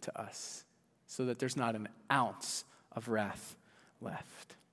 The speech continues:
Four beautiful, awe-inspiring, worship-inducing, life-transforming truths about God's love.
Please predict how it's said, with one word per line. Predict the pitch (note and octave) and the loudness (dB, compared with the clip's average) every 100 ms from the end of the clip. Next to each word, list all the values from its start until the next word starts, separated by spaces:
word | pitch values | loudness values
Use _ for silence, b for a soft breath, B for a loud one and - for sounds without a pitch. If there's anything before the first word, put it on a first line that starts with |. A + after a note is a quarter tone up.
| _ _ _ _ - _ _ _ _ _ _ - b b | _ _ _ _ -20 _ _ _ _ _ _ -20 b b
Four | - E3 D#3+ | 8 10 10
beautiful, | B2+ D#3+ E3+ D3+ D3+ B2+ B B | 10 8 10 8 8 6 B B
awe-inspiring, | E3 E3+ E3 E3 D3+ - - D#3+ D#3+ D#3+ D3 C#3 | 12 12 12 8 6 4 10 12 12 12 10 8
worship-inducing, | D#3 E3+ - F3 - E3 D3+ C#3 E3+ D#3 E3 D#3 D3 | 8 8 8 6 6 4 6 6 6 8 8 6 10
life-transforming | D#3 F#3 - - E3 D#3 - E3 D#3+ D3 | 10 10 6 4 6 4 6 6 8 4
truths | - E3+ D#3 | 6 6 6
about | D3 D3 C#3+ C#3+ B B | 6 12 12 12 B B
God's | - C#3+ C3 B2+ - B - | 12 12 12 6 -6 B -2
love. | B2+ B2+ - - | 0 0 -4 -14